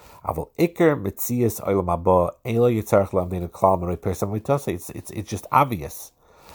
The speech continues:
But Mishakilku Lamina, when that Bikurim came in the world, Yamach Shema Bizman Bayasheni, and Va'amru, they, they denied Olam Haba. They said, "Ein Olam Ela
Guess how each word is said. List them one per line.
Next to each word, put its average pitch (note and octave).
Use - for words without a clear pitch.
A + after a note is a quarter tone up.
But G2+
Mishakilku A#2+
Lamina, G#2
when F#2
that E2+
Bikurim F2+
came G2+
in A2
the A#2
world, D#3
Yamach A2+
Shema G#2
Bizman F#2
Bayasheni, C#3+
and D#2
Va'amru, G#2
they, A#2
they A2+
denied G#2
Olam F#2
Haba. B2+
They E2+
said, E2+
"Ein G#2+
Olam F#2+
Ela C2